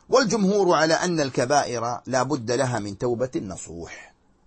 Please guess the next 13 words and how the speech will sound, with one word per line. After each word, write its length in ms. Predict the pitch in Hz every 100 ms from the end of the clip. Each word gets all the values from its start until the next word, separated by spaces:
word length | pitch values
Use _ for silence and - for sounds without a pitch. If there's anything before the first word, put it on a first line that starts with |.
| - - _ _ _ -
وهذه 440 | 104 147 165 143 139
المذ-، 420 | 127 104 110 -
المسائل 580 | 113 107 143 147 180 190
قد 280 | 156 143
ذكرناها 560 | 127 131 107 135 143 135
مستوفاة 560 | 113 104 107 101 123 117
في 340 | 113 98 113
مواضع 640 | 104 101 107 101 98 95 -
أخرى. 260 | - - - _ _ _ _ _ _ _ _ _ _ _ _ _ _ _ _ _ _ -
فدل 480 | 135 131 196 180
حديث 440 | 139 139 135 156 131
أبي 300 | - 131 131
هريرة، 420 | 120 139 113 87